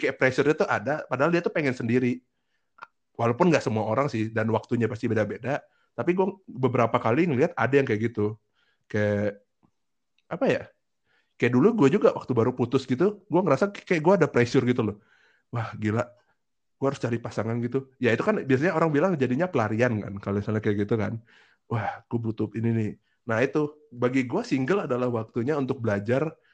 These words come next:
mengenal diri sendiri lebih dalam. Ya, termasuk perkembangan diri dan segala macam.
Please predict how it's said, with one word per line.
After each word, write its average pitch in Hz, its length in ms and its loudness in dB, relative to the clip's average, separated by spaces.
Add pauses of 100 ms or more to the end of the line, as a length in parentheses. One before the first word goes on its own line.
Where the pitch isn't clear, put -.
(300)
mengenal 123 380 2
diri 117 300 2
sendiri 123 400 0
lebih 113 260 -2
dalam. 104 380 -2 (720)
Ya, 104 140 -4
termasuk 104 380 -4
perkembangan 101 460 -2
diri 117 480 2
dan 107 120 -4
segala 101 260 -2
macam. 110 480 -2